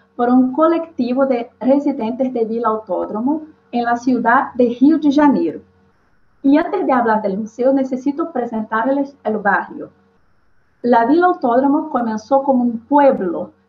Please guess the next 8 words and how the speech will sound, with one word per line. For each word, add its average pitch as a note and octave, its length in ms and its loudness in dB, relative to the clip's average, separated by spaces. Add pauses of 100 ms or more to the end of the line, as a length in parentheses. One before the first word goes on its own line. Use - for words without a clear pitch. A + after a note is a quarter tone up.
de G#3+ 100 -4
pescadores F#3+ 1000 -2 (260)
alrededor A#3 1040 -2
de A#3+ 80 -2
la A#3 140 2
laguna A3+ 480 2
de B3+ 120 0
Jacarepaguá. C4+ 960 -2